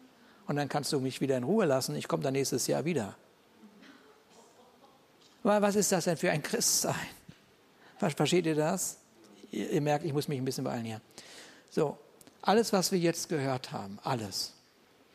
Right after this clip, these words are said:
betrifft deine Beziehung zu Gott, betrifft die Beziehung zu dir selber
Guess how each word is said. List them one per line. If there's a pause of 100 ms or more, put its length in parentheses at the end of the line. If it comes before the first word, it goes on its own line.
(420)
betrifft
deine
Beziehung
zu
Gott, (1300)
betrifft
die
Beziehung
zu
dir
selber